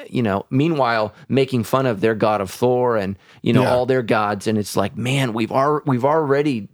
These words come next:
Speaker 1: diverted to that. And thank God for the Reformation, where these guys started to actually read the Word of God again and go, "Wait a minute, we've, we've diverted from the path." You know, it's like, um, who is, who's, who's the,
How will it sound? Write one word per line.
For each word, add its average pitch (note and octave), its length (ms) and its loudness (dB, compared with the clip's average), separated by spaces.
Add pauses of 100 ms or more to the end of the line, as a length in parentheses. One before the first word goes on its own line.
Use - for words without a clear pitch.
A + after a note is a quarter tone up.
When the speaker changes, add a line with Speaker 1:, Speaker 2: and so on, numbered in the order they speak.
Speaker 1:
diverted B2 580 0
to G#2 140 -2
that. F#2+ 320 2
And G2+ 160 -4
thank B2+ 180 0
God A#2+ 180 2
for A#2+ 120 -2
the G#2+ 80 2
Reformation, G#2+ 640 0
where G2 100 0
these G2 180 -6
guys A2 300 0
started G#2+ 300 -2
to G#2 60 2
actually G#2 340 0
read A2 240 -2
the A#2 80 0
Word G#2 180 0
of G2 100 -6
God B2 240 2
again G#2 380 -4 (480)
and A#2 180 2
go, G2+ 120 2
"Wait G#2+ 340 0
a G#2+ 60 -4
minute, E2 360 -10
we've, B2+ 280 -4
we've C3+ 340 -2
diverted G#2 420 -2
from G#2+ 140 -6
the G#2+ 100 -2
path." - 400 -6
You A#2+ 80 -2
know, A#2 120 0
it's - 180 -4
like, A2+ 280 -2 (440)
um, G#2 460 -2 (320)
who D#3+ 140 0
is, F3+ 200 -4
who's, D#3+ 340 -2
who's C#3+ 280 -2
the, A2 200 2